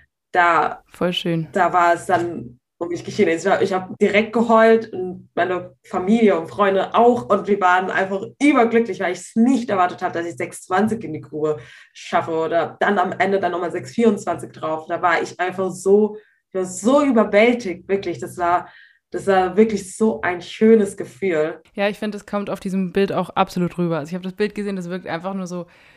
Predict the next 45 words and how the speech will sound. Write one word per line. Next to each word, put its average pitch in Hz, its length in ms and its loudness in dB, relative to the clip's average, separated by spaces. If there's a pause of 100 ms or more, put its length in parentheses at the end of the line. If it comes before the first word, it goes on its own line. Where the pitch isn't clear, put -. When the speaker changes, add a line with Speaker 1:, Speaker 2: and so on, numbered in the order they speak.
(180)
Speaker 2:
glücklich, 233 580 -2
voller 185 240 -6
Erleichterung 175 800 -6
und 170 180 -8
so 160 380 -4 (120)
Speaker 1:
Ja. 220 140 0
Speaker 2:
Wahnsinn. 156 500 -2 (300)
Also 160 140 -6
es 160 160 -10
kommt 165 240 -6
da 160 160 -2
schon 160 160 -8
rüber 151 260 -6
und 147 120 -6
das 151 100 -12
war 160 100 -2
ja 160 120 -2
noch 156 100 -6
nicht 165 160 -10
mal 165 140 -6
der 185 180 0
Moment. 185 460 -4 (420)
Wie 185 140 0
ist 226 160 0
es 277 100 -2
denn? 254 240 2
Speaker 1:
Ja. 254 340 4 (300)
Speaker 2:
Springst 262 400 0
du - 60 -2
noch 262 140 2
mit 233 120 0
dem 185 160 -2
gleichen 220 460 0
Bein 247 280 2
ab - 200 -4
oder 202 160 0
hat 196 120 -2
sich 196 140 -10
bei 190 140 -2
dir 196 180 -2
irgendwas 196 320 -2
im 180 80 -6
Ablauf 208 460 -2
geändert? 254 840 -4
Speaker 1:
Ähm, 214 600 -2